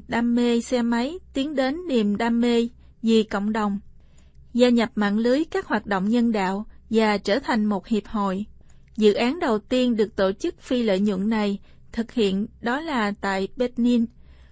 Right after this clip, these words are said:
một quốc gia nhỏ bé ở Tây Phi. Ở đây, số tiền thu góp được sử dụng để xây dựng giếng nước, cung cấp nước uống cho một số làng. Để đảm bảo tính minh bạch tối đa trong phân bổ tài trợ,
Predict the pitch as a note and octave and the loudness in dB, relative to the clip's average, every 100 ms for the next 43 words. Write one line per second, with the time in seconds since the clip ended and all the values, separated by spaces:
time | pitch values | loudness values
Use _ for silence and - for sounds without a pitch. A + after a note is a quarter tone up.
0 | - A3 G#3+ D#4 - B3+ A#3+ A3+ F#3+ F#3+ | -6 -2 -2 -4 -2 0 2 0 0 -2
1 | A#3 C4 - G#3 G3 - B3 A#3 - B3 | -2 -4 -4 -4 -4 -2 -4 -4 -2 -2
2 | A#3+ - - - - - - - - A3 | -2 -6 -16 -20 -20 -20 -20 -20 -2 0
3 | A#3+ C4+ B3+ B3 - C#4 D#4+ - A#3+ A3 | 2 2 2 0 -4 -2 -2 0 0 0
4 | C4 B3 C#4 F4 A#3 G#3 G3+ - G3+ B3+ | 0 0 -2 -2 0 0 -2 -2 -2 0
5 | A3+ G3 G#3+ G3+ A3+ - B3+ G#3+ F#3+ G3+ | 0 0 -2 -2 -2 0 0 0 -2 -2
6 | A#3 C#4+ D#4 D#4+ G4 - - - C4 A#3+ | -2 -4 -4 -4 -4 -10 -20 -4 -2 0
7 | D#4 - D4 D4+ B3+ C4 F4+ - B3+ G#3+ | -2 -2 -6 -2 -2 -2 -4 -2 0 2
8 | F#3+ - B3 D#4+ C4 G#3 F#3+ - - - | 0 -2 -2 -2 -2 -2 -6 -8 -18 -18
9 | - - - - - - - - G3+ A3+ | -20 -20 -20 -20 -20 -20 -20 -4 2 4
10 | C4 C4 C#4 F3+ G#3+ - C4+ F4 D4 B3+ | 4 0 0 0 0 -2 -4 -2 -2 0
11 | A#3+ G3+ - - - A3+ C4+ C#4+ B3+ B3 | 0 -2 -4 -10 -6 -4 -2 -2 0 0
12 | A#3+ B3+ A#3 A3+ B3 A#3 G3 F#3 - A#3 | -2 -2 -2 0 -2 0 0 -2 -2 -2
13 | G3 - F#3+ F3+ | -2 -2 -2 -2